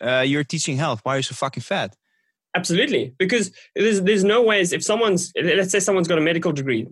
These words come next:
Speaker 2: that means they've studied for eight years. That person doesn't have a problem with commitment. If they knew what the right thing to eat was and the right way to lose weight was, they could commit to that.
Speaker 1: Right.
Speaker 2: But they obviously don't. And, and to me, that just screams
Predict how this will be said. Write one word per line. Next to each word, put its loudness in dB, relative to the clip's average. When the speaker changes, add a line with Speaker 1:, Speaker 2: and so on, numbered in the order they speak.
Speaker 2:
that 2
means 2
they've 0
studied -2
for -4
eight -2
years. -2
That 0
person 0
doesn't 2
have 0
a -6
problem 0
with -2
commitment. -2
If -2
they 4
knew 4
what 0
the 0
right 0
thing 0
to -8
eat -4
was 2
and 0
the 2
right 0
way 0
to -4
lose 0
weight 2
was, 0
they 2
could -4
commit -2
to -4
that. -6
Speaker 1:
Right. -2
Speaker 2:
But -2
they -16
obviously -4
don't. 0
And, 0
and -2
to 0
me, 2
that 0
just -2
screams -2